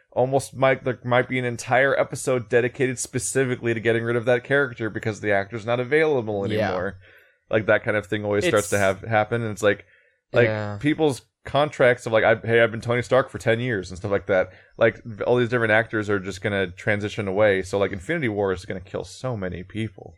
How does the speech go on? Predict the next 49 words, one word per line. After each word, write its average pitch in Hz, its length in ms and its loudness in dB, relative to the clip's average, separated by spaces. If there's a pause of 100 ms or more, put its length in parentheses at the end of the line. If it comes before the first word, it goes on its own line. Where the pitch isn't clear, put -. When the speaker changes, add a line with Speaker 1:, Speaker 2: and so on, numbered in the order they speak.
(300)
Speaker 2:
If 175 180 0
not 208 260 0
kill 147 200 0
Speaker 1:
'Cause 151 80 4
Speaker 2:
them, 180 160 2
Speaker 1:
they 147 60 0
Speaker 2:
it's 139 80 2
Speaker 1:
cut - 40 -4
Speaker 2:
going 147 220 4
to 107 200 -4
decommission 110 680 -4
them. 64 200 -16
Speaker 1:
Yeah. 110 240 4
Speaker 2:
Which - 120 2
I 147 100 4
think 160 220 -2
will 156 80 -4
be 147 100 -2
the, 135 220 -2
the 131 200 4
important 139 540 -4
part, 170 260 2
is 120 120 -4
that 131 100 6
I 131 60 6
don't 165 180 2
think 180 140 -2
they're 151 100 0
going 147 240 0
to 127 140 -6
literally 120 600 -2
kill 123 240 -2
off 117 240 2
Thor 117 420 0
and 107 100 -6
Captain 107 340 -4
America 110 340 -2
and 98 60 -8
Iron 113 300 -4
Man. 156 260 -2
Speaker 1:
They 117 120 2
might 113 240 2
get 110 120 4
Speaker 2:
I 127 60 4
think 151 240 -2
they're 156 120 2
Speaker 1:
war 107 100 6
Speaker 2:
go- 107 60 0
Speaker 1:
machined. 110 500 -4